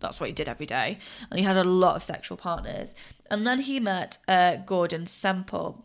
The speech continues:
Now, Gordon was a respectable police officer.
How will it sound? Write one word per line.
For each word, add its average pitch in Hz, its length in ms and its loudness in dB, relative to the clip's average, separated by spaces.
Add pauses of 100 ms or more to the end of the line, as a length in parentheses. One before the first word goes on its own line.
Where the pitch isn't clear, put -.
Now, 175 220 -2
Gordon 226 760 2
was 190 360 4
a 180 100 -2
respectable - 540 -4
police 190 360 -4
officer. 185 540 -2